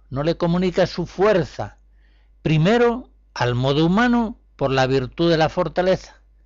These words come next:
y más tarde, al modo divino, por el don espiritual de fortaleza. Como siempre,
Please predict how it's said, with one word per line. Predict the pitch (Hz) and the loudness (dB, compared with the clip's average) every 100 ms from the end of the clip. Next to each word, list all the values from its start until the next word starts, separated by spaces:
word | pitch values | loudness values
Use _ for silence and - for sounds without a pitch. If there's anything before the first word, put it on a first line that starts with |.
| _ _ _ _ - | _ _ _ _ -10
y | 113 | -6
más | 120 139 131 - | -2 -2 -4 -2
tarde, | 202 214 190 190 185 _ - | 0 2 0 -2 -4 _ -8
al | - 127 | -2 -2
modo | 127 165 156 139 | 0 0 0 0
divino, | 123 156 165 160 165 - _ _ | -2 -2 -2 -4 -6 -14 _ _
por | - 123 | -6 -2
el | 120 113 107 110 | -2 -4 -6 0
don | 202 170 117 104 - | 0 0 -4 -8 -6
espiritual | 123 - - 120 110 131 123 104 98 _ | -6 -6 -8 -6 -4 -2 -2 -2 -10 _
de | 123 117 | -6 -6
fortaleza. | - 113 - 110 107 - - _ _ _ _ _ _ _ _ _ _ _ _ _ _ _ _ | -4 -8 -8 -6 -6 -8 -12 _ _ _ _ _ _ _ _ _ _ _ _ _ _ _ _
Como | - 175 180 | -2 0 0
siempre, | - 208 202 202 202 | 0 0 0 2 0